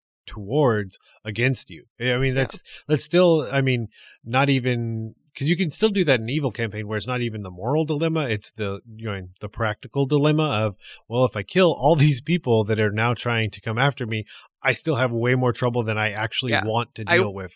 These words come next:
Speaker 1: So I
Speaker 2: won't be
Speaker 1: won't
Speaker 2: able
Speaker 1: do
Speaker 2: to
Speaker 1: it.
Speaker 2: come back to the city to trade things, or I
Speaker 1: Ev-
Speaker 2: won't be able to stay here, and word will travel.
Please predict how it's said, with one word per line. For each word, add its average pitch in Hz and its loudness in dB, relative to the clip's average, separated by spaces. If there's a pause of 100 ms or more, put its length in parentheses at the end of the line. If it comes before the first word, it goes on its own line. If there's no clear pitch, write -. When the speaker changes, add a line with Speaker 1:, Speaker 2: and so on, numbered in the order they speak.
Speaker 1:
So 131 0
I 165 4
Speaker 2:
won't 170 0
be 131 0
Speaker 1:
won't 175 4
Speaker 2:
able 175 2
Speaker 1:
do 180 6
Speaker 2:
to 170 4
Speaker 1:
it. - -10
Speaker 2:
come 185 0
back 180 0
to 247 -4
the 220 6
city 247 2
to 220 -2
trade 262 -2
things, 165 2
or 165 2
I 160 6
Speaker 1:
Ev- 180 -2
Speaker 2:
won't 185 2
be 190 4
able 196 2
to 196 -2
stay 185 0
here, 156 -2
and 151 0
word 170 -2
will 175 -2
travel. 180 -2